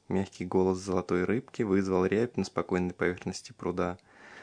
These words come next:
«Нет ничего более глупого, чем говорить, что следует умереть из-за того, что нет сил в мышцах крылышек. Красота чувств и вещей — в этом сила мира. Сила мышц — такая малость по сравнению со всем прекрасным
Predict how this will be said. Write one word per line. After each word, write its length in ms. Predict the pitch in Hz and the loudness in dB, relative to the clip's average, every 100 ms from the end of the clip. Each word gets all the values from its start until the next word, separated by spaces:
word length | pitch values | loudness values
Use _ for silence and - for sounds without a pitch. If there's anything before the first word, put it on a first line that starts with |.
| - - | -12 0
«Нет 240 | 127 135 | 2 2
ничего 400 | 135 - 131 151 | 0 0 0 0
более 400 | 143 123 139 139 | 2 2 4 4
глупого, 500 | 131 139 151 113 98 | 2 -2 0 0 0
чем 240 | - 104 101 | 0 0 2
говорить, 400 | 98 98 113 - | 4 4 2 -2
что 180 | - | -8
следует 440 | 104 104 98 95 90 | -2 0 2 2 2
умереть 400 | 92 92 113 - | 2 2 0 0
из-за 260 | 95 92 87 | -2 0 0
того, 380 | 85 90 117 | 2 2 0
что 240 | 131 - 98 | -6 -4 0
нет 240 | 110 127 | 0 0
сил 260 | - 175 156 | -2 -2 0
в 60 | |
мышцах 440 | 117 123 - - 139 | 2 2 0 -6 -2
крылышек. 560 | 147 147 110 - - _ _ _ | 2 2 2 -2 -8 _ _ _
Красота 440 | - 101 98 104 98 | -4 -4 -2 0 0
чувств 420 | - 123 - 92 | 0 -4 -2 -4
и 100 | 90 | -2
вещей — 540 | 90 - - 117 123 - | -4 -4 -2 -2 -2 -4
в 160 | 120 143 | 0 2
этом 260 | 156 139 | 2 0
сила 340 | - - 101 95 | -2 0 2 4
мира. 420 | 92 90 95 98 _ _ _ - | 4 2 -2 -10 _ _ _ -10
Сила 360 | - 104 101 | -2 2 4
мышц — 420 | 98 117 - - - | 4 2 -2 -6 0
такая 380 | 147 175 160 | 2 4 4
малость 380 | 151 147 135 - | 4 4 2 0
по 80 | - | -8
сравнению 580 | - 101 98 104 101 101 | -2 -2 0 2 2 0
со 180 | - 98 | -2 -4
всем 280 | - 110 | -2 -2
прекрасным 640 | - 104 107 113 123 - | -2 -2 2 2 2 0